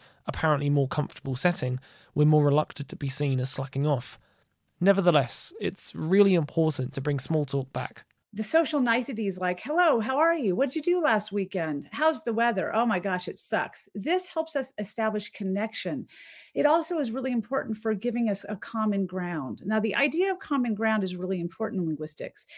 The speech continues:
Speaker 2: It's what we draw from in order to share an experience, to make us feel related, a part of a team, a sense of community. We also have to start that at home. We have to start that in our newsroom,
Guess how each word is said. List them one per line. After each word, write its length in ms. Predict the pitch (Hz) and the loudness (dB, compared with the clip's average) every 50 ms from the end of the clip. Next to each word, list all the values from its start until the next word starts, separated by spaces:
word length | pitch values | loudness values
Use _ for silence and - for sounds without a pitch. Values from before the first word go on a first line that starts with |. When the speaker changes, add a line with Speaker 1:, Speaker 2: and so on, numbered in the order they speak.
| - - - | -14 -6 -4
Speaker 2:
It's 180 | - 233 - | -4 -2 -2
what 220 | 226 277 285 - - | 0 0 0 0 0
we 160 | 254 254 240 | -2 -2 -2
draw 500 | 196 190 190 185 220 226 240 262 294 330 | -2 -4 -4 -2 -2 0 2 2 2 0
from 540 | 320 - - 233 208 196 180 175 175 185 - _ - - - - | 0 -2 -2 -2 0 0 0 0 -2 -4 -8 _ -20 -20 -6 -2
in 140 | - 262 - | 0 0 2
order 320 | - 220 240 220 240 233 220 - - | 2 0 0 0 -2 -4 -6 -6 -6
to 180 | - 240 226 220 | -2 0 0 0
share 540 | 202 - - - 262 262 262 269 269 262 247 | -2 -2 -4 -2 0 2 2 2 2 2 0
an 160 | - 220 208 | 0 0 -2
experience, 920 | 190 - - - - - - 233 226 220 220 214 208 202 196 - - - - _ - - _ _ - | -2 -4 -8 -12 -10 -4 -2 0 0 2 2 0 0 -2 -4 -6 -10 -12 -14 _ -20 -20 _ _ -10
to 120 | - - 214 | -4 0 0
make 220 | 220 233 226 - | 0 0 0 -2
us 100 | 226 - | -4 -6
feel 420 | - - 226 226 226 214 208 208 185 | -6 -6 -2 0 2 2 2 2 2
related, 640 | 196 196 185 190 208 214 220 190 214 202 196 175 208 - _ - | 0 0 0 2 2 2 2 2 2 0 0 -2 -6 -8 _ -10
a 100 | - 214 | -10 -10
part 280 | 214 - - 240 226 214 | -8 -4 -2 0 0 0
of 100 | 190 196 | 0 -4
a 20 | |
team, 580 | 185 - - - - 233 220 208 202 202 196 185 - _ - | -6 -8 -8 -6 -4 -2 -2 0 0 -2 -4 -4 -6 _ -8
a 80 | - 202 | -6 -6
sense 280 | - - 254 226 - | -4 -2 -4 -2 -2
of 100 | 220 202 | -4 -6
community. 640 | - - 202 190 190 196 185 190 165 151 117 - - _ - | -4 -2 -2 0 0 0 0 0 -2 -4 -6 -8 -10 _ -8
We 200 | - 262 277 254 | -6 -4 -4 -4
also 420 | 262 - - 320 330 - - 403 | -2 -2 -2 -2 -2 0 0 0
have 140 | 370 359 320 | 2 2 0
to 100 | - 285 | 0 -2
start 300 | - - - 254 269 269 - | -6 -4 -4 -4 -4 -2 0
that 160 | 254 233 208 | 0 2 2
at 200 | 202 214 - - | 2 2 0 0
home. 320 | 190 - 262 277 233 175 170 | -2 -2 0 0 0 0 0
We 100 | 185 190 | 0 0
have 160 | 233 247 - | -2 -2 -4
to 80 | - | -6
start 300 | 220 - - 202 196 190 - | -8 -4 -2 -2 -2 -2 0
that 180 | 196 180 - | -2 -2 0
in 140 | - 196 190 | 0 0 0
our 100 | 180 170 | 2 0
newsroom, 540 | 165 175 185 208 214 196 202 220 220 220 214 | 0 0 0 0 -2 -2 0 0 0 0 0